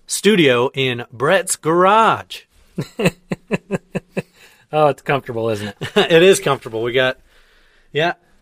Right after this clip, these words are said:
Speaker 1: we got whatever those Boulevard wheat beers you brought over, and, um, we're just gonna go through some gear. Start
Speaker 2: Awesome.
Speaker 1: asking me some questions, Ben.
Speaker 2: Well, Brett, what kind of flasher are you running over here? 'Cause it looks surprisingly strange.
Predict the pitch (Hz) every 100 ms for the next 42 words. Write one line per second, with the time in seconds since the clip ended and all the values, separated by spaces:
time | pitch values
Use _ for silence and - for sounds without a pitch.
0 | _ 151 139 147 156 165 151 131 147 160
1 | 160 147 160 160 165 156 156 160 160 160
2 | 160 165 170 143 113 110 _ _ _ 123
3 | 120 117 123 - 123 123 131 143 - 117
4 | 135 165 - _ _ _ - - 135 143
5 | 143 147 135 127 156 151 131 110 120 117
6 | _ - 139 127 139 156 135 151 170 226
7 | 208 - 165 165 - 135 120 120 120 117
8 | 113 113 113 110 120 131 156 185 - _
9 | - - 151 165 170 170 156 156 143 -
10 | 147 127 107 -